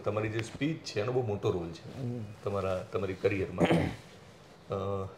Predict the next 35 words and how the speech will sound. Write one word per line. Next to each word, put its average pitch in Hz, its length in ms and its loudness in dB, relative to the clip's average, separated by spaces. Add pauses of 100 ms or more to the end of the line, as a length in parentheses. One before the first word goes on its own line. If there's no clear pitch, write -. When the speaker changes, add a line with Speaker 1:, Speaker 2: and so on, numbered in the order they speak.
(500)
Speaker 1:
પણ 156 120 4
મારે 151 200 10
જો 156 100 8
સમજવું 110 420 4
છે, 107 120 -8
કારણ 110 180 2
કે 110 120 0
ઘણા 98 160 4
બધા 120 120 6
લોકોનું 113 320 2
જો 113 80 2
એવું 110 200 2
પણ 104 100 4
માનવું 95 340 2
છે - 120 -6 (840)
કે 101 280 8
તમે 143 280 6
જે 170 80 8
બધું 156 200 6
કીધું, 131 200 4
મારી 117 160 6
સામે 113 200 4
બધા 110 140 8
આરોપ 104 220 8 (120)
થયા 98 180 2
છે, 92 280 -2
Speaker 2:
હમ. 117 240 -2
Speaker 1:
એ 101 40 -2
સોશિયલ 101 340 -2
મીડિયામાં 98 300 0
મને 95 120 -2
બદનામ 92 340 -2
કરવા 92 220 -2
માટેના 85 340 -4
છે, 113 200 -10